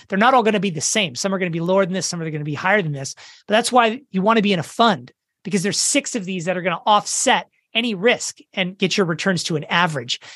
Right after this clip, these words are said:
And we're very conservative in our estimates. We feel confident we can hit those minimums, right, that we, we showed you.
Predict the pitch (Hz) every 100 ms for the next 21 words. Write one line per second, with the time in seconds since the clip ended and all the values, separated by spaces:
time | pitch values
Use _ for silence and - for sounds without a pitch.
0 | - 165 160 202 220 - - 262 220 165
1 | 160 151 202 208 - 156 139 165 - 165
2 | - 170 160 151 151 147 139 156 139 131
3 | 170 190 131 123 151 147 147 139 143 170
4 | 156 - 185 220 160